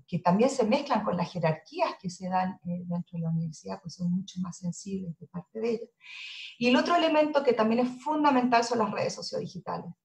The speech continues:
que ya mencionó Mauricio en, eh, en, en el trabajo que,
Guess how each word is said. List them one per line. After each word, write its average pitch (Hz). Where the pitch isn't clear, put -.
que 180
ya 185
mencionó 185
Mauricio 190
en, 180
eh, 180
en, 175
en 180
el 175
trabajo 180
que, 185